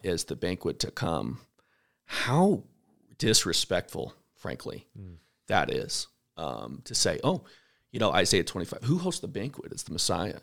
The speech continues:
Speaker 1: It's the God-man, right? The one who will eat death." And
Speaker 2: Yeah.
Speaker 1: we see a future banquet to come, that the Lord's Supper is also a foretaste. There's an already but not yet
Speaker 2: Yeah.
Speaker 1: feature of the Lord's Supper. And,
Speaker 2: Yep.
Speaker 1: and I just think that's, no, do they show the prophecy of Isaiah? Do they show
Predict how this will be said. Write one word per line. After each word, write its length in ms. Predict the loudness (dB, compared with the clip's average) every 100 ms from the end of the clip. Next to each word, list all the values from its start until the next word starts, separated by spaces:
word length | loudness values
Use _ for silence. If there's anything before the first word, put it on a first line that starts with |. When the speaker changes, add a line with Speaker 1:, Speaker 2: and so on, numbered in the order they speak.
| -16
Speaker 1:
It's 180 | -12 -8
the 80 |
God-man, 500 | -2 0 0 -4 -6 -6
right? 280 | -6 -6 -8 _ _ _ -20 _ _ _ _ -6
The 100 | 0
one 160 | 0
who 100 | 0
will 120 | -2 -2
eat 180 | -6 -2
death." 440 | 0 0 -2 -12 -20 _
And 80 | 2
Speaker 2:
Yeah. 100 | 6
Speaker 1:
we 120 | 6
see 320 | 6 6 2 -2
a 60 |
future 300 | -4 -6 -4
banquet 320 | -4 -4 -6
to 60 | -10
come, 360 | -4 -2 0 -2
that 200 | -4 -2
the 100 | -2
Lord's 320 | 0 2 2
Supper 460 | 2 0 -2 -6 -8 -20 _ _ _
is 140 | 0 4
also 300 | 6 4 2
a 40 |
foretaste. 600 | 0 -4 -2 -2 0 0
There's 160 | 0 -4
an 60 | -2
already 340 | -2 -2 -2
but 140 | -2 -2
not 260 | -4 -6
yet 380 | -6 -6 -6 -10 0
Speaker 2:
Yeah. 200 | 0 0 -4
Speaker 1:
feature 380 | -4 0 2 0
of 80 | 0
the 60 | 0
Lord's 220 | 2 2
Supper. 380 | 0 -2 -4 -4
And, 120 | 0
Speaker 2:
Yep. 160 | -2 -2 -2
Speaker 1:
and 120 | 8 10
I 60 |
just 160 | 10 8
think 120 | 6
that's, 380 | 6 8 6 4 _ _ -8 6
no, 260 | 10 10
do 120 | 8 6
they 140 | 4
show 480 | 6 6 6 4 -2
the 80 | -10
prophecy 400 | 4 4 6 2
of 80 | 2
Isaiah? 420 | 2 2 2 2
Do 120 | -2
they 120 | 0 2
show 500 | 4 4 2 0